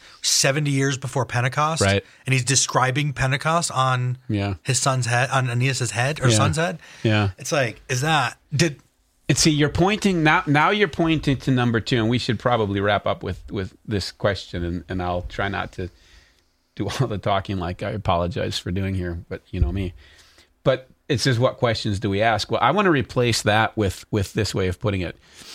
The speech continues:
Speaker 2: What should we do when we're reading that helps us to see the kind of thing you're talking about?
Speaker 1: Yeah.
Speaker 2: And that is, I think that, that, okay, God made us as his image. Okay.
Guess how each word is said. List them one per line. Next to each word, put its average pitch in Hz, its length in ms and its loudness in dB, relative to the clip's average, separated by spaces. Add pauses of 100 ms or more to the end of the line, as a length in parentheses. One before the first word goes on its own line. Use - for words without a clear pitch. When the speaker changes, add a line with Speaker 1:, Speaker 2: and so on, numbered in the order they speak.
(340)
Speaker 2:
What 151 220 2
should 175 200 2
we 131 140 4
do 107 300 2
when 110 280 2
we're 101 140 2
reading 95 640 0 (580)
that 107 240 2
helps 123 340 2
us 120 180 2
to - 120 -4
see 117 260 2
the 98 140 2
kind 101 260 2
of 95 80 2
thing 98 220 2
you're 87 140 2
talking 87 400 0
about? - 300 -2 (200)
Speaker 1:
Yeah. 95 240 0 (200)
Speaker 2:
And 113 160 0
that 117 180 4
is, 104 240 -2
I 123 180 4
think 147 360 0
that, 107 240 2 (100)
that, 98 260 2 (420)
okay, 113 300 2 (680)
God 151 300 4
made 160 220 4
us 127 260 2
as 107 140 2
his 104 260 2
image. 90 560 -2 (520)
Okay. 87 320 0